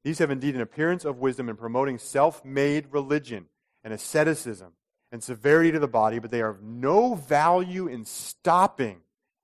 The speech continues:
the indulgence of the flesh." Isn't that amazing?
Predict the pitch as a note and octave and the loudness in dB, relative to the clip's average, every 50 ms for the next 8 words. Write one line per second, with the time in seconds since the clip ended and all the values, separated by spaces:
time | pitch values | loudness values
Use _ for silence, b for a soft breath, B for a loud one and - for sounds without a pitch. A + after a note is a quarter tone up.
0 | _ - C3+ C3+ C3+ C3 A2+ - D3+ D#3 E3+ F#3 D#3 F#3 F#3 - - - C#3+ C#3+ | _ -8 -6 -6 -6 -4 -2 0 2 2 2 2 0 -2 -6 -6 -6 -4 -4 -4
1 | B2+ A#2+ A#2 B2 G#2 - - - - C3 C3+ B2 A2 F2+ - - - - - _ | -4 -2 -4 -6 -6 -8 -12 -16 -6 0 2 2 2 0 -2 -10 -18 -20 -20 _
2 | _ _ E3+ F3 G3 G3+ G3 F3+ D#3+ D#3 D3+ D#3 D#3 D3 D#3 D#3 D#3+ | _ _ -10 -4 -2 0 0 0 0 -2 -2 -2 -4 -4 -8 -10 -12